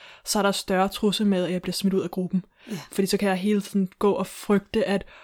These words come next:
Speaker 1: "Åh nej, lige om lidt finder du ud af, at jeg egentlig ikke er den, jeg er."
Speaker 2: Ja.
Speaker 1: Og hvordan kommer du til at reagere? Så der er den her med, at vi igen er flokdyr, så vi er afhængige af gruppen, så vi har en meget følsom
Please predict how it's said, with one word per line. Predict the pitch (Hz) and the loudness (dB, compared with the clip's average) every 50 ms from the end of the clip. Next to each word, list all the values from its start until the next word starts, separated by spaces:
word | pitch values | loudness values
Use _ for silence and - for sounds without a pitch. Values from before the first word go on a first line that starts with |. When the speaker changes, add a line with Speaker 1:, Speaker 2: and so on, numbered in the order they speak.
| - - - - - | -20 -20 -20 -4 0
Speaker 1:
"Åh | 214 202 | 2 4
nej, | 196 175 135 | 4 4 4
lige | 190 196 196 214 220 214 | 4 6 6 8 8 8
om | 196 190 | 6 6
lidt | 190 190 190 - - | 4 2 0 -2 -10
finder | - - - 196 190 | -10 0 2 2 4
du | 185 196 | 4 4
ud | 208 196 | 4 4
af, | 151 165 175 175 165 - _ _ _ _ _ _ _ | 4 2 0 -2 -4 -8 _ _ _ _ _ _ _
at | 196 202 | 2 2
jeg | 196 | 2
egentlig | 135 196 208 208 208 | 4 4 2 2 2
ikke | 202 202 202 | 0 0 -2
er | |
den, | 202 - 190 - - | 0 0 0 0 0
jeg | 175 - - | -4 -4 0
er." | 185 202 226 233 214 - _ _ _ _ - 185 | 2 2 2 0 -2 -8 _ _ _ _ -16 -16
Speaker 2:
Ja. | 180 160 - - _ _ _ _ _ _ _ | -14 -14 -16 -20 _ _ _ _ _ _ _
Speaker 1:
Og | 208 202 | 0 2
hvordan | 196 190 190 190 | 4 4 4 4
kommer | 190 196 196 | 4 2 0
du | 190 | 0
til | 180 - 196 | 0 -2 -2
at | 170 185 | -2 -2
reagere? | 185 180 - 175 - 196 | -4 -4 -4 -4 -6 -6
Så | - - 208 | -4 0 2
der | 190 | 4
er | 180 190 | 4 6
den | 190 214 208 208 | 6 6 6 6
her | 208 208 202 | 6 4 4
med, | 190 190 190 190 202 - - - _ | 2 2 2 2 0 0 -4 -8 _
at | - 190 180 180 - _ _ _ _ _ | -4 -4 -4 -4 -6 _ _ _ _ _
vi | 190 196 190 | -4 -4 0
igen | 185 - 185 185 190 175 - - | 2 2 2 2 2 -2 -6 -4
er | - 185 190 | -4 -4 -2
flokdyr, | - - 214 202 202 - 226 214 170 | 0 0 0 0 0 0 -2 -2 -2
så | 185 - 190 | -2 -4 -6
vi | 175 - 196 190 180 175 170 - _ _ _ | -6 -4 -2 -2 -2 -2 -4 -6 _ _ _
er | 214 175 | -4 -2
afhængige | 170 175 180 208 190 214 | -2 0 0 2 2 2
af | 202 | 0
gruppen, | 214 202 196 208 202 | 2 2 2 2 2
så | - 214 | 0 -2
vi | 196 196 | -2 -2
har | 170 170 190 - | -2 -2 -4 -4
en | - 185 190 | -4 -4 -2
meget | 185 185 180 180 190 202 202 - - - - _ - | -2 -2 -2 -2 -2 -4 -6 -8 -16 -20 -20 _ -20
følsom | - - 214 208 202 208 214 - - 214 190 180 196 | 0 2 4 4 4 2 -2 -4 -4 -4 -4 -4 -6